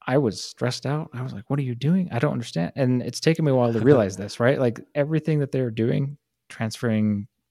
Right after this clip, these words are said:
Speaker 1: you know, balance transfers, like, taking out loans to pay off loans, whatever, whatever.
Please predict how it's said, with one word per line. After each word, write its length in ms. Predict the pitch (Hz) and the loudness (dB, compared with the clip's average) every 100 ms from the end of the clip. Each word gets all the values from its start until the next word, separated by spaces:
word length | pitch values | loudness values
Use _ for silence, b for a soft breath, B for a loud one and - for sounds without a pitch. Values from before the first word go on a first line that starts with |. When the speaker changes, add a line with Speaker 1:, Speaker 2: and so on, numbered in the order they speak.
| _ | _
Speaker 1:
you 80 | 139 | -4
know, 60 | 104 | 0
balance 360 | 117 127 117 | 2 2 0
transfers, 760 | - 135 117 - 113 104 101 104 | -2 -2 -2 0 0 2 -2 -4
like, 180 | 98 - | -6 -6
taking 220 | 127 123 | -4 -2
out 140 | 113 | 0
loans 260 | 113 113 107 | 2 0 -2
to 60 | |
pay 120 | - 117 | -4 -4
off 180 | 104 - | -4 -4
loans, 420 | 117 110 107 117 | -2 -2 -4 0
whatever, 240 | 120 113 | 0 0
whatever. 420 | 110 107 101 101 | 0 0 0 -4